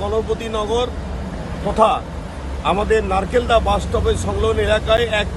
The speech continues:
মৃৎশিল্পী, তিনি প্রায় পঞ্চাশটিরও বেশি লক্ষ্মী প্রতিমা তৈরি করেছেন। যে লক্ষ্মী প্রতিমাগুলোকে গতকাল রাত্রি তার লক্ষ্মী প্রতিমা যেখানে তৈরি করেন, সেই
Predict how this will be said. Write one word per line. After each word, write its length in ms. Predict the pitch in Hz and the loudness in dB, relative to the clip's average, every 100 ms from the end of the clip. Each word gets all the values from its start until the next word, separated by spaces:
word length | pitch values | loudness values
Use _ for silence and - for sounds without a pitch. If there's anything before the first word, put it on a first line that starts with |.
| 165 | -2
মৃৎশিল্পী, 580 | 208 - 254 208 170 123 - - - - - - | -4 -2 -2 -2 -4 -4 -6 -6 -6 -6 -6 0
তিনি 220 | 190 214 233 240 - - | 0 2 2 0 -4 0
প্রায় 280 | 190 214 233 - - - | 4 6 4 -2 -12 -10
পঞ্চাশটিরও 680 | 175 208 196 269 233 269 262 220 | -6 -4 2 2 2 0 2 2
বেশি 280 | 220 - 208 131 - - - - - - - - - - | 2 0 -6 -6 -8 -10 -8 -6 -4 -4 -4 -2 -2 2
লক্ষ্মী 260 | 196 - 262 247 | 2 2 2 4
প্রতিমা 280 | 220 233 220 220 | 2 4 2 4
তৈরি 200 | 202 214 226 | 2 2 2
করেছেন। 320 | 226 214 247 220 | 2 2 0 2
যে 80 | 214 214 | 2 2
লক্ষ্মী 260 | - 247 240 | -2 -2 0
প্রতিমাগুলোকে 920 | 226 220 220 214 208 202 226 214 190 156 - - - - - 143 | 0 0 0 2 2 4 4 4 0 -2 -4 -6 -6 -6 -2 2
গতকাল 440 | 185 240 226 240 208 | 4 2 4 4 6
রাত্রি 260 | 208 - 240 226 214 | 4 2 -2 -2 2
তার 160 | 208 196 | 2 2
লক্ষ্মী 240 | 190 - 233 | -2 -2 0
প্রতিমা 300 | 214 214 208 214 | 0 0 0 2
যেখানে 220 | 208 208 - | 2 2 2
তৈরি 200 | 190 226 233 | 2 4 4
করেন, 200 | 247 254 - - - - - - | 4 2 -2 -4 -4 -2 -2 0
সেই 200 | 208 | 2